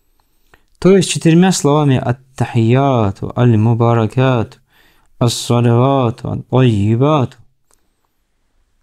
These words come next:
От всех живых созданий, от четырёх их видов,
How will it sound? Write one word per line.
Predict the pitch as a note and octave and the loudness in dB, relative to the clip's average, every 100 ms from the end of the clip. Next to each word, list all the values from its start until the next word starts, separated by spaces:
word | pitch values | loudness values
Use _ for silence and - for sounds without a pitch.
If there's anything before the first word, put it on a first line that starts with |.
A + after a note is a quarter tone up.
| _ _ - | _ _ -4
От | C3+ C3+ - _ _ _ _ _ _ _ | -4 -4 -14 _ _ _ _ _ _ _
всех | - - F#3 F3+ | -10 0 2 4
живых | D3 D3 | 4 2
созданий, | C3+ C#3+ C3 F#3+ A#3+ C4 B3+ _ _ _ _ _ _ _ _ _ _ _ _ _ _ | 2 -2 0 2 2 0 -6 _ _ _ _ _ _ _ _ _ _ _ _ _ _
от | D3 C#3+ | -2 0
четырёх | D3 D#3 F3 F3 | -2 2 2 2
их | C#3+ | 0
видов, | C3 D#3+ B2 G2 - | 2 2 2 -2 -8